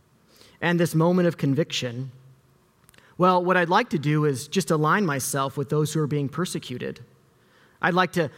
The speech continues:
think of myself as the one who's being attacked and devoured by the wicked and longing for the hope that comes out of Zion. But the truth is that we ought to check ourselves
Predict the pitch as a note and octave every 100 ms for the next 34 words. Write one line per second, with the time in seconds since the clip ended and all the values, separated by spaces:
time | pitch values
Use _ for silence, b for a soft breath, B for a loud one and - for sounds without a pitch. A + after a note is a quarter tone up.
0 | B - G3+ F#3+ F3 D#3 F3 F3+ E3+ D3
1 | D3+ D#3 D#3+ D3+ D#3 - B - E3+ E3
2 | D3 D#3 D#3 D#3 D3+ C#3 C3+ D3+ D#3 D#3
3 | D3 C#3+ C3+ D3 D#3 D#3+ D#3+ D#3 B B
4 | - D#3 C#3 - - C#3+ E3+ D#3+ D3 C3
5 | C#3+ B2 D3+ D3 - - C#3 C3+ B2+ A#2
6 | B2+ B2+ B2+ A#2+ A#2+ A2 - _ _ _
7 | b b b _ F#3+ F3 - - F3+ -
8 | A#3 A#3+ F3+ F3 C#3+ D#3+ C#3+ E3 E3 D3
9 | - D3+ D3+ C3 - C3 C3 C3 -